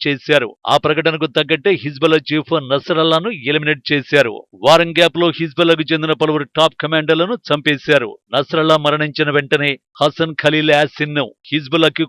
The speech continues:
కొత్త అధిపతిగా నియమించారు. కానీ కొద్ది గంటల్లోనే అతన్ని కూడా చంపేసింది ఐడిఎఫ్. దీంతో హిజ్బుల్లా చరిత్రలోనే అతి తక్కువ కాలం, అంటే ఏడు గంటలు మాత్రమే ఈ టెర్రర్ గ్రూప్ కి చీఫ్ కమాండర్ గా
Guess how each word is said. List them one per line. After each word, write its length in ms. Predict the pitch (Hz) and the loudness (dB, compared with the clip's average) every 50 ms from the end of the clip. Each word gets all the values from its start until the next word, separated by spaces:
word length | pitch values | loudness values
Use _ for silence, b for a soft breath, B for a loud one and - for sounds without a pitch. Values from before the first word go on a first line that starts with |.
| _ - | _ -4
కొత్త 180 | 151 151 - 170 156 147 | -4 -2 2 2 2 2
అధిపతిగా 440 | 139 151 143 151 127 156 151 214 254 196 | 2 0 -4 -4 -2 0 -2 -2 -2 -2
నియమించారు. 580 | 151 151 143 147 143 131 - 151 147 127 110 92 - _ _ - - | -4 -4 -4 -4 -6 -4 0 2 2 2 0 -4 -12 _ _ -2 -2
కానీ 160 | 175 190 185 - - | 0 0 0 -2 -2
కొద్ది 180 | 170 160 147 165 139 156 | -4 0 0 -2 0 0
గంటల్లోనే 540 | 165 170 151 185 185 175 170 170 165 165 156 143 131 123 | -2 0 2 0 2 4 2 2 2 2 2 2 2 0
అతన్ని 280 | 131 - 170 165 160 160 - 165 | 0 0 0 -2 -2 -2 -2 0
కూడా 140 | 160 160 156 - - | 0 0 0 0 -2
చంపేసింది 560 | - 151 151 123 160 156 147 - 160 170 226 240 170 147 156 | -4 -4 -2 0 -4 -4 -4 -6 -8 -6 -2 0 0 2 0
ఐడిఎఫ్. 400 | 156 143 151 151 139 - _ - - _ _ - | 0 0 0 0 -2 -2 _ -14 -20 _ _ -4
దీంతో 260 | 127 151 151 143 156 151 151 - | -4 -4 0 2 2 2 2 0
హిజ్బుల్లా 420 | 123 139 143 135 131 160 156 160 147 127 - - | -4 -8 -8 -2 0 2 2 2 0 -2 -4 -4
చరిత్రలోనే 560 | 147 143 151 - - 151 151 151 160 160 160 147 | -4 -4 -4 -4 -4 0 0 0 0 2 0 -2
అతి 160 | 131 - 139 123 _ - - | -2 -4 -10 -10 _ -4 -4
తక్కువ 240 | 156 151 - 175 170 160 - 151 | -4 -2 0 -2 -2 0 2 2
కాలం, 240 | 151 143 143 139 131 135 135 | 2 4 4 2 0 -2 -6
అంటే 200 | 120 - 165 196 269 _ _ 95 107 139 | -4 -2 -4 -4 -4 _ _ -6 -2 -2
ఏడు 160 | 151 151 156 143 151 | 0 0 0 -2 -2
గంటలు 260 | 151 139 160 156 156 156 156 | -2 0 0 0 2 2 0
మాత్రమే 280 | 151 - 156 156 160 156 147 | 0 0 -2 -2 0 0 0
ఈ 40 | 151 143 - 151 | -2 -2 -2 -2
టెర్రర్ 260 | 151 151 156 147 135 135 | 0 0 0 -2 -2 -4
గ్రూప్ 200 | 147 156 - - | -6 -6 -4 -4
కి 60 | 170 156 135 - | -6 -6 -4 -6
చీఫ్ 200 | - 151 156 151 _ - | -4 -2 -2 -2 _ -2
కమాండర్ 360 | 151 147 151 151 147 143 151 156 | -2 0 0 0 -2 -2 -4 -2
గా 60 | 196 | 0